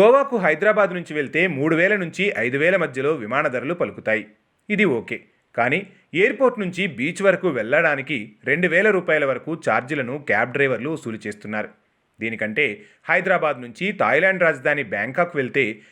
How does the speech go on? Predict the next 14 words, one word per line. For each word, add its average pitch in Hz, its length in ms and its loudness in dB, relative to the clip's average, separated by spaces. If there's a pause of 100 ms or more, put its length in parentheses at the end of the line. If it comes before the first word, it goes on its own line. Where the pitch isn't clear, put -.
(140)
ఏడు 214 240 2
వేల 220 200 4
నుంచి 196 320 -4
పది 123 260 -4
వేల 175 220 4
రూపాయలకు 160 440 0
వెళ్ళొచ్చని 127 500 -6
చెబుతున్నారు. 107 540 -8 (520)
ఇందులో 180 280 4
ప్యాకేజీ 160 500 -2
మాట్లాడుకుంటే 147 800 0 (280)
ఇంకా 208 280 0
తగ్గుతోందని 151 680 -4
ట్రావెల్ 127 460 0